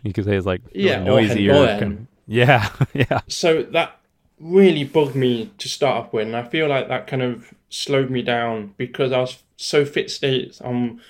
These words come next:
Speaker 2: why certain things wouldn't work in Chinese and why I couldn't just directly translate from English. So I feel like if I'd learned, maybe not even to a good level, but I just, like, had a, a basic understanding of other languages, for example, like you said, Spanish,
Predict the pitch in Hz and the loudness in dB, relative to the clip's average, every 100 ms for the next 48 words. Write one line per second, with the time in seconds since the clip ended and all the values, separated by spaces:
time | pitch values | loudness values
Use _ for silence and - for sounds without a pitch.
0 | _ 123 131 127 127 156 131 123 131 120 | _ -2 0 0 -2 -2 -2 -4 -4 -2
1 | 123 120 120 120 120 123 113 117 117 117 | -2 -4 -2 -2 -2 -6 -8 -8 -6 -6
2 | 117 123 120 131 127 120 - - 127 - | -6 -8 -4 -2 -2 -2 -6 -10 -8 -4
3 | 139 127 - 117 120 117 120 117 123 107 | -4 -4 -6 -4 -2 -4 -6 -6 -6 -8
4 | 120 117 113 101 - - - - 175 - | -8 -6 -8 -10 -18 -20 -20 -4 -2 4
5 | 190 170 156 170 160 151 151 147 139 135 | 4 4 2 2 2 0 0 0 -4 -10
6 | - - 190 240 202 190 165 156 143 143 | -16 -2 0 2 2 2 -2 -4 -2 -2
7 | 131 120 131 127 113 113 135 - - 135 | 0 0 0 0 -2 -2 -4 -6 -4 -2
8 | 123 - _ _ - 131 127 120 120 123 | -4 -8 _ _ -8 -4 -2 -2 -4 -2
9 | 143 135 135 131 123 - 123 123 120 110 | 2 2 0 -4 -4 -2 -2 -2 -4 -6
10 | 104 - 131 - - 120 120 120 117 113 | -12 -4 -2 0 -2 -2 -2 -4 -4 -4
11 | 107 117 107 117 117 120 113 101 113 101 | -6 -6 -6 -8 -8 -8 -8 -8 -8 -8
12 | - 110 113 107 98 - - | -10 -10 -8 -8 -10 -14 -18